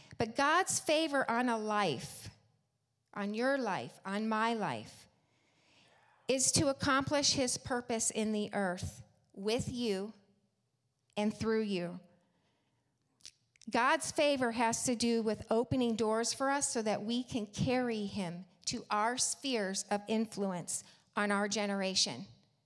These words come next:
And we all know that this generation needs the Lord. Okay? This is very important. It is our job to carry,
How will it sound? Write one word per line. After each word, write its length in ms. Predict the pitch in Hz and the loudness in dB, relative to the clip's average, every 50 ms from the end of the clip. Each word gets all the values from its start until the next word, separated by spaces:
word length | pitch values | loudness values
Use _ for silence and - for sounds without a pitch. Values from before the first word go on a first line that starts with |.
| - _ _ _ _ _ _ _ _ _ _ - _ _ - | -20 _ _ _ _ _ _ _ _ _ _ -20 _ _ -6
And 220 | 233 226 226 214 | -4 -4 -2 -2
we 220 | 247 285 302 311 | -2 0 2 2
all 200 | 302 302 302 302 | 4 4 4 4
know 360 | 285 285 277 277 254 240 220 208 | 4 4 4 4 4 4 2 2
that 220 | 220 214 - 220 | 0 -2 0 0
this 220 | 262 262 285 - | 0 2 2 2
generation 960 | 254 220 262 254 254 254 240 220 226 226 233 254 254 - - 330 359 370 381 - - - _ _ _ _ _ _ _ _ _ _ _ _ _ _ _ _ _ _ | 2 2 2 2 2 0 0 0 2 0 2 4 4 4 4 2 -2 -4 -8 -12 -16 -20 _ _ _ _ _ _ _ _ _ _ _ _ _ _ _ _ _ _
needs 560 | 220 214 240 233 240 226 226 220 - - - - _ _ _ | -2 0 2 2 2 2 0 0 -2 -2 -2 -6 _ _ _
the 100 | - 226 | -6 -4
Lord. 500 | 214 208 202 196 196 190 180 156 151 - - - _ _ _ _ _ _ _ _ _ _ _ _ _ _ _ _ _ _ _ _ _ _ _ _ _ _ _ _ - | -2 0 0 2 2 0 -2 -4 -8 -12 -18 -20 _ _ _ _ _ _ _ _ _ _ _ _ _ _ _ _ _ _ _ _ _ _ _ _ _ _ _ _ -6
Okay? 540 | - 208 202 - 262 208 208 226 254 277 277 - - - - - | -6 -4 -2 0 0 2 2 2 0 -2 -4 -6 -14 -20 -6 -4
This 180 | 247 277 - | -4 -2 -2
is 240 | 330 330 285 - - | -2 -2 -2 -2 0
very 400 | - 269 277 294 302 311 320 294 | 0 2 4 4 4 4 2 2
important. 600 | - 262 262 - - 277 254 - - 220 202 202 202 - | 2 2 2 2 2 0 0 0 0 -2 -2 -2 -2 -2
It 160 | 277 285 285 | 0 0 2
is 200 | 285 277 254 - - - - | 2 0 0 -2 -4 -2 0
our 320 | 233 247 269 294 302 302 | 2 2 4 2 2 2
job 480 | 262 254 254 233 220 208 196 196 202 - | 0 0 0 0 0 0 -2 -4 -4 -4
to 140 | - - - | -4 -4 -4
carry, 800 | - - - - - 277 269 269 262 254 226 180 160 151 - | -8 -8 -8 -4 -2 0 0 2 0 0 -2 -2 -4 -6 -10